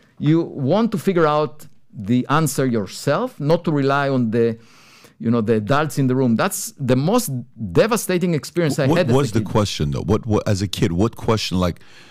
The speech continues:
Speaker 2: this whole journey started with wanting to know what? Like, did you wanna know if aliens existed? Is
Speaker 1: No.
Speaker 2: that what it, what was
Speaker 1: No.
Speaker 2: the
Speaker 1: I was interested in philosophical questions. I was interested in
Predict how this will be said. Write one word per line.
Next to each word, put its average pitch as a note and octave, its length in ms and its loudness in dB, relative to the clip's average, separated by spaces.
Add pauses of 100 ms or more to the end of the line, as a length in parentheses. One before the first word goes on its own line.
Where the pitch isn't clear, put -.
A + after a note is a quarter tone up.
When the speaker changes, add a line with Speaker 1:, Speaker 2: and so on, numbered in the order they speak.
(220)
Speaker 2:
this C#3 220 2
whole C3+ 140 2
journey A2 360 2
started F2+ 360 0
with D#2+ 140 0
wanting F2+ 320 0
to - 120 -4
know D#2+ 120 0
what? C2 280 -4 (140)
Like, F#2 140 -4
did F#2+ 160 -2
you G#2+ 60 4
wanna G2 220 2
know E2+ 100 0
if D#2+ 100 -6
aliens F2 360 0
existed? G#2+ 640 -2
Is - 80 -
Speaker 1:
No. A#3 220 2
Speaker 2:
that - 80 2
what F#2 140 0
it, - 80 0
what A2+ 160 2
was G#2+ 120 2
Speaker 1:
No. G#2 220 4
Speaker 2:
the E2 160 -2 (600)
Speaker 1:
I G3 200 2
was A3+ 200 2
interested F3+ 300 2
in D3+ 80 4
philosophical C#3 600 0
questions. C#3 340 0
I D3+ 140 4
was E3+ 160 2
interested D#3 440 2
in C3+ 200 2